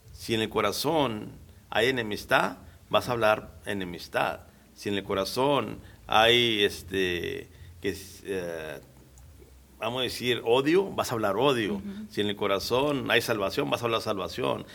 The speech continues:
Speaker 1: Vas a hablar cosas espirituales, ay, vas a hablar cosas espirituales,
Speaker 2: Ujú.
Speaker 1: ¿verdad? Pero yo siempre he dicho que cuando cualquier enfermedad, cualquier raíz de amargura,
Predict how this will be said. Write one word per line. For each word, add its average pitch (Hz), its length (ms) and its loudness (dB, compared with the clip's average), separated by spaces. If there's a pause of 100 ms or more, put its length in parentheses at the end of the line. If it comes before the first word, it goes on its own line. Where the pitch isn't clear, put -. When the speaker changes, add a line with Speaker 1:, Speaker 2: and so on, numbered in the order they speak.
(140)
Speaker 1:
Vas - 120 -6
a 117 40 0
hablar 110 140 2
cosas 117 200 -2
espirituales, 113 580 0
ay, 107 200 -2
vas 107 100 -8
a 110 40 -2
hablar 104 160 -2
cosas 98 180 -6
espirituales, 143 720 0
Speaker 2:
Ujú. 196 200 -10 (180)
Speaker 1:
¿verdad? 101 360 0
Pero 117 460 6 (320)
yo 143 100 -2
siempre 175 300 -2
he - 20 0
dicho 139 500 2 (540)
que - 120 -6
cuando 113 800 4 (100)
cualquier 131 400 0
enfermedad, 120 760 2 (420)
cualquier 135 720 0
raíz 120 520 2
de 113 80 0
amargura, 98 640 0